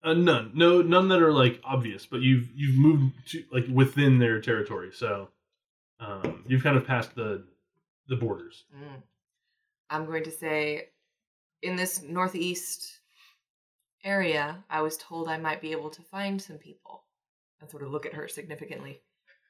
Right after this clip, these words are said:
Speaker 1: She says, "Told by who? I don't know what you're talking about."
Speaker 2: Smooth. I believe you do. I'm gonna tighten my hands a little bit. <laughs>
Speaker 1: She says, "Oh, ow, ow,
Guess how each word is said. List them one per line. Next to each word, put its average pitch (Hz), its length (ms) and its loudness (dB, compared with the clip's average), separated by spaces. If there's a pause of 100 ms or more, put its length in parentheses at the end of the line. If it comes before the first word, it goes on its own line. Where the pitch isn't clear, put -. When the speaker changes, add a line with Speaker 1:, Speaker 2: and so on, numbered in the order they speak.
(100)
Speaker 1:
She - 1160 -18
says, - 60 -8
"Told 190 200 4
by 175 140 4
who? 160 360 6 (140)
I 175 40 -8
don't 180 80 2
know 180 60 6
what 170 120 6
you're 135 80 0
talking 127 360 2
about." 104 280 -4 (840)
Speaker 2:
Smooth. 135 300 -10 (920)
I 214 100 -4
believe 214 240 0
you 160 100 0
do. - 200 -6 (1300)
I'm 160 100 -6
gonna 151 160 0
tighten - 320 -12
my 135 140 -12
hands 185 280 -12
a - 40 -8
little - 260 2
bit. 190 160 -2
<laughs> - 280 -4
Speaker 1:
She 202 60 0
says, 196 140 2
"Oh, 277 160 6
ow, 254 260 6
ow, 240 120 4